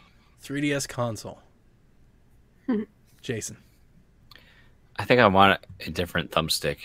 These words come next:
Speaker 3: than the circle.
Speaker 1: Ooh,
Speaker 3: The circle
Speaker 1: good
Speaker 3: pad.
Speaker 1: answer.
Speaker 3: I think, um, not that I have a problem with it, but I, I, I just hear all the horror, horror stories, especially people that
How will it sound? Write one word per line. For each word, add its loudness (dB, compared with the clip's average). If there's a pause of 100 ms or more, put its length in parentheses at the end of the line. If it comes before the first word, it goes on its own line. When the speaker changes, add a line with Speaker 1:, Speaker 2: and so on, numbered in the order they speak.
(1000)
Speaker 3:
than 2
the -2
circle. 0
Speaker 1:
Ooh, -4
Speaker 3:
The 0
circle 4
Speaker 1:
good 0
Speaker 3:
pad. 6
Speaker 1:
answer. 4 (680)
Speaker 3:
I 0
think, 6
um, 12 (260)
not 10
that 12
I 12
have 10
a 8
problem 10
with 0
it, 6
but 4
I, 6 (100)
I, -10 (260)
I 4
just -2
hear 10
all 12
the 6
horror, 8 (240)
horror 10
stories, 2
especially 0
people 0
that 2